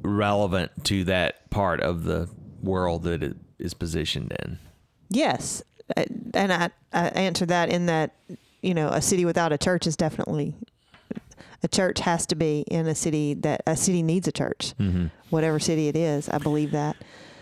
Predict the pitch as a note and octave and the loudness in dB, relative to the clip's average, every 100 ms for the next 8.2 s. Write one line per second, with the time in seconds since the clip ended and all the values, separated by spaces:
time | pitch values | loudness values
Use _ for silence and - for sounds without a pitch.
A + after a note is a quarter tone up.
0 | - - B2 B2 A2 G2+ F#2+ - D#3+ D#3+ | -8 0 2 4 4 4 4 4 4 4
1 | C#3+ C3 A#2+ A#2 - - B1+ - - - | 4 4 4 2 -2 -2 -2 -4 -6 -8
2 | - - - B2 F#2+ G2 - D3+ C3+ A#2 | -6 -6 0 0 2 2 2 4 4 4
3 | G#2+ - A#2 G#2+ G2+ G2 - G2+ G#2 F#2+ | 2 2 2 4 4 4 2 2 2 4
4 | F#2 F2+ F#2 F2+ - - G2 G2 E2+ - | 4 4 2 2 -2 -2 0 0 -2 -14
5 | _ _ _ - F#2+ G#2+ A2 G2+ F#2 F#2 | _ _ _ -2 2 4 4 4 4 2
6 | E2+ F2+ E2 F#2 F#2 F2+ F2+ E2 F2 E2 | 2 0 0 0 2 2 2 0 0 0
7 | F#2 - G2+ F2+ - G2 G2 G2 F2+ F2 | 0 0 0 0 0 0 2 2 2 2
8 | F2 | 0